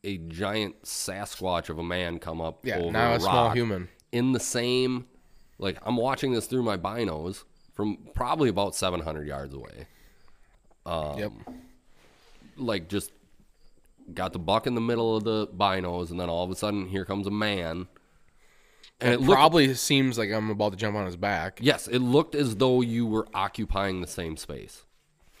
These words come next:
Speaker 1: Because
Speaker 2: Well,
Speaker 1: at
Speaker 2: th-, I mean, yeah,
Speaker 1: seven hundred
Speaker 2: with,
Speaker 1: yards,
Speaker 2: yeah,
Speaker 1: it's
Speaker 2: and
Speaker 1: tough to tell the difference of six yards, which I think is what you shot him from,
Speaker 2: <laughs>
Speaker 1: in the, in, like, the fe-,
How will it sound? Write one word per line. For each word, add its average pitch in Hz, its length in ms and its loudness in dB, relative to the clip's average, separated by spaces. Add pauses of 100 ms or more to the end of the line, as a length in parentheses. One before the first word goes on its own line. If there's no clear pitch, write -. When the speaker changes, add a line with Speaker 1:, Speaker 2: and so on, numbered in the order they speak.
(460)
Speaker 1:
Because 110 280 4
Speaker 2:
Well, 113 140 6
Speaker 1:
at - 80 4
Speaker 2:
th-, - 140 2
I 139 80 8
mean, - 80 8
yeah, 196 80 8
Speaker 1:
seven - 0 - (120)
hundred 160 180 4
Speaker 2:
with, 127 100 4
Speaker 1:
yards, 131 260 6
Speaker 2:
yeah, 139 120 6
Speaker 1:
it's 98 100 0
Speaker 2:
and 98 100 -4
Speaker 1:
tough - 300 2
to 151 80 -2
tell 135 500 0
the 104 140 -6
difference 110 560 -2
of 92 100 -4
six - 380 -8
yards, 80 500 -4 (300)
which 85 120 -6
I 92 80 -2
think 110 240 0
is 101 120 -2
what 98 180 -2
you 104 80 -2
shot 95 320 2
him 80 140 8
from, 78 300 0 (400)
Speaker 2:
<laughs> - 400 -16
Speaker 1:
in 127 240 6
the, 110 100 0 (280)
in, 120 240 0
like, 110 260 0
the 107 80 -2
fe-, 127 320 -2